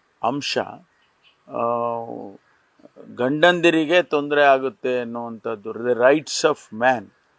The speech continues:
ಆ, is question. ಅದು ಈಗ, ಆ, ಭಾಳ ದೊಡ್ಡ ಪ್ರಮಾಣದಲ್ಲಿ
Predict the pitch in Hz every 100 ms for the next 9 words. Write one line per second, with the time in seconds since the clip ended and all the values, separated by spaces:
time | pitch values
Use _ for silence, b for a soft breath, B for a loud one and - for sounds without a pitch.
0 | _ _ _ _ - 117 127 143 135 -
1 | 131 123 - 113 87 _ _ _ _ _
2 | _ - 123 135 180 165 151 143 139 131
3 | 151 147 135 120 - b b b - 127
4 | 120 117 131 135 123 139 143 135 143 -
5 | 131 135 131 123 123 123 143 139 123 104